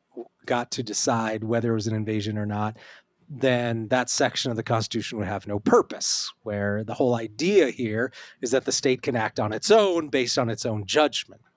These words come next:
And so that's what Texas is doing now, is they're declaring that, yes, this does constitution inva-, constitute an invasion. We are going to close the border ourselves, which the federal government has refused to do. And they're not even, like, closing, closing the border.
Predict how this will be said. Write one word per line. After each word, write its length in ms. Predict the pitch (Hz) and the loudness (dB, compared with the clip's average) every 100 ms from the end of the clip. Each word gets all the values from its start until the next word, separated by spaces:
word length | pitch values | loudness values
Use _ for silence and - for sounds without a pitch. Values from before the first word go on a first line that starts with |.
| _ _ - - _ _ _ | _ _ -20 -20 _ _ _
And 240 | 131 127 123 | -2 0 2
so 140 | - | 2
that's 240 | 139 160 - | 4 4 2
what 140 | 151 | 2
Texas 420 | 151 143 139 - | 2 2 0 0
is 140 | 131 113 | -2 4
doing 420 | 202 220 139 117 | 8 8 6 0
now, 440 | 101 92 107 135 | -6 -6 -2 -2
is 120 | 98 | -4
they're 260 | 95 104 107 | -4 -2 -2
declaring 580 | 101 95 110 104 101 104 | -6 -10 -8 -6 -4 -4
that, 160 | 104 | -2
yes, 260 | 120 113 - | 0 0 -2
this 160 | 98 - | -8 -6
does 200 | 113 107 | -4 -6
constitution 680 | 120 101 - 123 107 117 | -8 -8 -6 -4 -4 -6
inva-, 420 | 101 104 139 165 180 | -8 -2 2 2 0
constitute 680 | - 117 - - - 135 127 | -10 -10 -8 -10 -4 -4 -2
an 160 | 139 | -6
invasion. 760 | 107 101 139 151 131 135 131 120 - - _ - | -6 0 2 4 2 0 -2 -6 -14 -20 _ -6
We 260 | 131 208 220 | 0 6 6
are 80 | 160 | 6
going 240 | 147 139 | 4 2
to 60 | 127 | -2
close 320 | 147 131 117 | 0 2 0
the 40 | |
border 380 | 110 117 110 110 | 0 0 2 0
ourselves, 720 | 104 - 175 160 143 135 120 | -2 0 4 4 2 0 -4
which 160 | 113 - | -10 -10
the 80 | - | -6
federal 260 | 120 110 | -2 -2
government 460 | 104 104 104 101 101 | -4 -6 -4 -6 -8
has 400 | 107 101 98 123 | -6 -4 -6 -10
refused 440 | 110 - 117 - | -16 -8 -6 -6
to 60 | 110 | -2
do. 140 | 120 | 0
And 100 | 135 | 4
they're 120 | 160 | 4
not 180 | 147 147 | 4 2
even, 160 | 131 117 | 0 -4
like, 160 | 104 | -8
closing, 560 | - - 143 143 123 110 | -8 0 2 4 2 -4
closing 400 | - 120 104 104 | -4 -6 -6 -8
the 80 | 104 | -4
border. 340 | 139 104 90 | -2 -2 -6